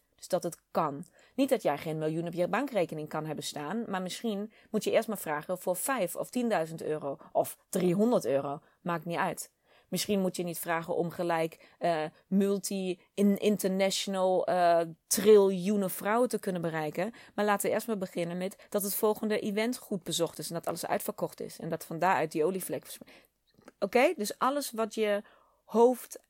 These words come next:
aan kan. Je kan alleen dingen vragen die je hoofd ook aan kan. If you can believe it, you can achieve it. But you've got to believe in it. Dus je moet zelf honderdduizend procent geloven dat dit mogelijk is. Dat is stap één.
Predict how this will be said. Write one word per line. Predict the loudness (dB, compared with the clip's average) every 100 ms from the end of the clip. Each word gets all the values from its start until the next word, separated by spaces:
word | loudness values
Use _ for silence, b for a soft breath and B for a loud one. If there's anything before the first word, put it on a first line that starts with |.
| 2
aan | 4 4
kan. | 2 -4
Je | -2
kan | -2
alleen | 0 2 2 2
dingen | 2 0
vragen | -2 -4 -2 -4 -6
die | -6 -4
je | 0
hoofd | 0 0 -2
ook | -4 -4 -2
aan | 0 0 -2 -4
kan. | -6 -6 -10 _ -6
If | -4
you | -4
can | 0 2
believe | 2 2 2 2 0
it, | 0 -8 b b
you | -4
can | -2
achieve | -2 -4 -4 -4
it. | -6 -10 B B
But | -2 0
you've | 2 0 -2
got | 0 0 _ _ -6
to | -2 0 -2
believe | 0 0 2 2 0
in | -4
it. | -8
Dus | -8 -6
je |
moet | -4 -4
zelf | 0 4 4 2 -2 -12 B B
honderdduizend | 4 8 8 8 4 4 4 2 2 -2
procent | -8 -8 -8 -6
geloven | -2 2 4 4 0 -2 -2 -12 b b
dat | -2 2
dit | 2 2
mogelijk | 2 2 -2 -12
is. | -12 -14 -18 _ _ _ -20 b b b b _ _
Dat | -4
is | -4
stap | -8 -8
één. | -8 -12 -16